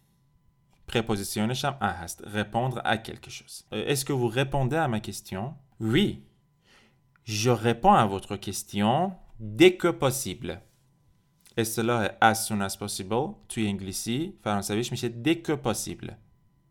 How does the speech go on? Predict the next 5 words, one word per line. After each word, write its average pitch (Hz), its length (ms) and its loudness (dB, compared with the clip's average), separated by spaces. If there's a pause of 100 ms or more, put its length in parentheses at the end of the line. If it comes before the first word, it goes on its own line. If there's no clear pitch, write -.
(800)
Je 107 200 2
réponds 113 560 2 (920)
à 110 80 4
votre 101 320 -2
question 101 800 -2